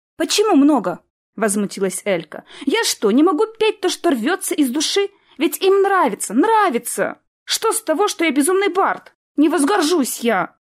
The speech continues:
«А ты не подумала, сколькие не выдержат душевного напряжения, слушая твои песни?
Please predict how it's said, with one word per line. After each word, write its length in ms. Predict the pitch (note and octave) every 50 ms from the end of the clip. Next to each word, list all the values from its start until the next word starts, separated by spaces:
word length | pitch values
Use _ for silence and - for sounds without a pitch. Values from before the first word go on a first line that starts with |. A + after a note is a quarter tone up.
| _ _ -
«А 120 | G3+ G#3
ты 100 | G3 A3
не 140 | A3 A3+ G#3+
подумала, 500 | - G#3 G#3 F#3+ G#3+ B3+ D4 E4+ E4+ B3
сколькие 480 | A3+ - - A3+ G3 G3 F#3 - G3+ G3+
не 120 | G#3+ G#3+
выдержат 400 | F#3+ G#3+ F#3 G3+ G3 G3 G3 F3
душевного 460 | G#3+ G3+ - - G#3+ G3+ G3 G3+ G3+
напряжения, 580 | G#3 G3+ - A#3 B3 B3 C4+ C4+ G3 F3 F3 F3+
слушая 320 | - - F3 - F#3 F3+
твои 180 | F3+ G3 G#3+ G3+
песни? 440 | - - - - - - - -